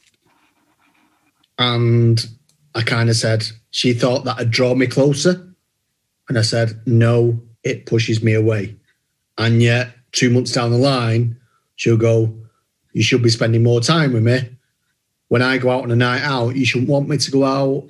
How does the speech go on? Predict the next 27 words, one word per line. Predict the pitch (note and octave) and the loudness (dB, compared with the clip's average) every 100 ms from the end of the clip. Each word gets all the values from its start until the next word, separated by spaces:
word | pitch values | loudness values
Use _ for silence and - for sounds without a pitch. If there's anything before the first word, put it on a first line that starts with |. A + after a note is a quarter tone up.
| _ - | _ -6
Um, | C#3+ C3+ C3+ C3+ C3 C3+ C3+ C3+ | -2 0 -2 -2 -2 -2 -4 -4
I | C3+ | -2
do | B2 B2 | 0 0
have | A#2+ | 0
other | A#2 A#2 | 0 2
men | A#2+ A#2 A#2 | 0 0 0
who | A#2+ A2+ | 0 0
try | A2+ G#2+ | 0 -4
to | A2 - | -4 -4
chat | D3+ D#3 | -4 -4
to | - | -8
me." | A2 - - _ _ _ _ _ _ | -8 -10 -20 _ _ _ _ _ _
So | - B2 A#2 A#2 - | -8 -4 -2 -4 -8
trying | - A2+ | -4 0
to | A2 | 2
make | A#2 | 0
me | A#2+ | 0
jealous, | A#2+ A#2 A#2 A2+ | 0 2 0 0
going, | A2+ A2 A2 A2 - _ _ | 0 0 0 -4 -10 _ _
"But | A2+ B2+ - | 0 0 0
if | A#2 | 2
you | C3+ | 4
would | C3 B2 A#2 | 4 2 0
want | A#2+ B2 - | -2 -2 -4
to | B2 | -4
see | - C3 B2+ | 0 2 2
me | A#2+ A#2 | 0 -2